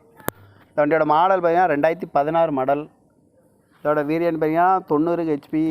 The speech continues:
இன்ஜின் தான் வண்டியில இருக்குன்னு இருக்காங்க. ஒன் பாயிண்ட் த்ரீ அப்படி இருக்காங்க. இதுக்கு ஓனர்னு பார்த்தீங்கன்னா, ரெண்டு ஓனர் வரும்னு இருக்காங்க. இது ஒரு டீசல் வண்டி தான்.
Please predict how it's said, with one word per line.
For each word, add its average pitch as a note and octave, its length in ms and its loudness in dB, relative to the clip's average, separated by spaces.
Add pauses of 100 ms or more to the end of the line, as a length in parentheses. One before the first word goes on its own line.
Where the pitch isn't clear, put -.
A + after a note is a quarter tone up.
(160)
இன்ஜின் C#3+ 280 -4
தான் D3+ 120 0
வண்டியில C#3 280 -2
இருக்குன்னு C3 240 -6
இருக்காங்க. C#3 320 -2
ஒன் C#3+ 240 -2
பாயிண்ட் D3+ 260 -2
த்ரீ C#3 240 -4
அப்படி B2 200 -6
இருக்காங்க. A2+ 300 -16 (1160)
இதுக்கு D3 260 -4
ஓனர்னு F#3 380 2
பார்த்தீங்கன்னா, F3+ 340 2
ரெண்டு E3+ 280 0
ஓனர் D3+ 300 2
வரும்னு C#3 260 0
இருக்காங்க. C3+ 300 -4 (1120)
இது D3+ 60 0
ஒரு C#3 140 -2
டீசல் E3 360 -2
வண்டி C3 140 -4
தான். A#2+ 260 -4